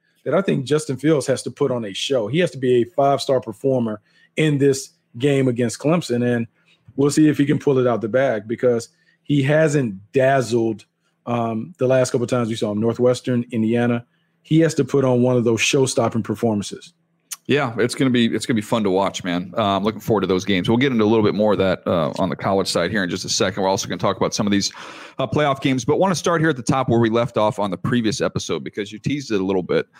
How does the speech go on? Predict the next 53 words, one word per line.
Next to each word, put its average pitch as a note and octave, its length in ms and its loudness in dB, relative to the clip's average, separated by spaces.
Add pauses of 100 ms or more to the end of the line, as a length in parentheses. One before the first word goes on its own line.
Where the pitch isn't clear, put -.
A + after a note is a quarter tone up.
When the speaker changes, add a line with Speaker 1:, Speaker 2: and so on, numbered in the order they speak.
Speaker 2:
talking C3 240 -4
about A#2 180 0
the A2+ 60 -6
Dwayne G#2+ 260 -6
Haskins, G#2 840 -10
uh, F2 120 -8
situation, F#2 640 -4
him A2 180 -4
being G#2 200 -2
released, F#2 420 -4
and G#2+ 140 0
the F2 80 0
lesson G#2 720 0
that G#2 140 0
you F#2 120 -2
can G2 200 -6
learn F2 300 -2
from D2 200 -8
it. - 120 -8
So - 100 -4
why A#2+ 40 0
don't A#2 60 -4
you B2+ 80 -8
pick - 180 -4
up F#2 160 -2
where F#2 80 2
you D#2+ 100 0
left D#2+ 220 0
off? C#2 320 -4 (320)
Speaker 1:
Yeah, F#3 220 4
so F3 200 4
Dwayne F3+ 280 2
Haskins, E3 440 2
fifteenth E3+ 400 0
overall D3 380 4
pick. E3 380 0 (240)
Um, C3 560 -4
look, C#3+ 220 -8
twenty D#3+ 220 -2
nineteen C3+ 360 -6
class. C#3 420 0
I B2 60 -4
mean, A#2+ 160 -2
it A#2+ 60 -2
was G#2 100 -12
just A#2 160 -10
like B2+ 180 2
yesterday B2 440 2
he B2 100 0
was, G#2+ 160 -4 (120)
he C3 100 -4
was A2+ 120 -8
drafted. C#3 540 0